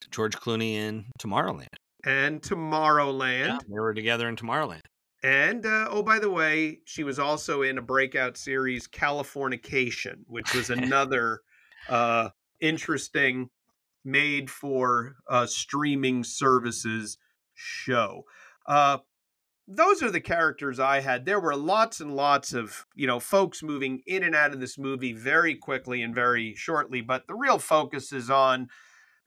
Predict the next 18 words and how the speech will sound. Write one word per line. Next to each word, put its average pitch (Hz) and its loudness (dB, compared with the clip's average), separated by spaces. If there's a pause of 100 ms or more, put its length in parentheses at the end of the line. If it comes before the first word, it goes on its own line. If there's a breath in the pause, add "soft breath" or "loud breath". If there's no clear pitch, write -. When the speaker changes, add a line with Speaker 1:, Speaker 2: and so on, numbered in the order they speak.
Speaker 2:
uh, 123 6
Matt 170 2
King, 135 -4
his 131 -8
two 190 -4
daughters, 123 2 (400)
Alexandra 139 2
and 120 -8
Scotty, 107 0 (640)
Alexandra's 139 0
boyfriend, 120 0 (160)
Sid, 120 -2 (460)
and 139 -2
then 127 2
I 139 4
would 131 -6
tell 147 2
you 127 -4